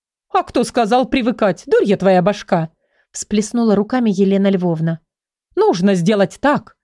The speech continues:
чтобы кроме тебя никого не хотел больше. Да, это ежедневный труд.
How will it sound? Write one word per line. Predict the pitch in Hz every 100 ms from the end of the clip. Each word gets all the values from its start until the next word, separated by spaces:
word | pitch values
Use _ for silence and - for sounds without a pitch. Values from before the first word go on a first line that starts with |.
| _ _
чтобы | - - 208
кроме | 226 262 247
тебя | 226 254 208 254
никого | 262 254 294 294 311 262
не | 180
хотел | - 185 202 170
больше. | 160 180 165 - 175 - _ _ _
Да, | 196 180 151 165 269 _ _
это | 240 220
ежедневный | 190 185 233 220 185 196 254
труд. | 302 214 226